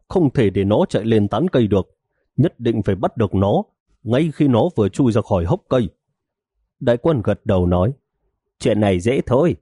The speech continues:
chỉ cần hai người trong chúng ta lên trên, một người cầm áo khoác canh giữ ở đầu hốc cây. Khi con quái vật đó chui ra,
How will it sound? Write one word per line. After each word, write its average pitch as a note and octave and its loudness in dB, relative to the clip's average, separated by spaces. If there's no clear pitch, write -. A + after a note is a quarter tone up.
chỉ - -4
cần C3+ 0
hai D#3+ -2
người A2+ 2
trong C#3+ -2
chúng F3+ 0
ta C3 0
lên A2+ 0
trên, B2+ 0
một A#2+ -2
người A2+ 0
cầm G#2 -2
áo A2+ -2
khoác F3+ -4
canh A#2+ 0
giữ E3 0
ở A2 0
đầu G2+ 0
hốc D3 -2
cây. A#2 0
Khi C3 0
con A2+ 0
quái D3+ 0
vật A#2+ -2
đó G#2 0
chui A2 0
ra, G#2 -2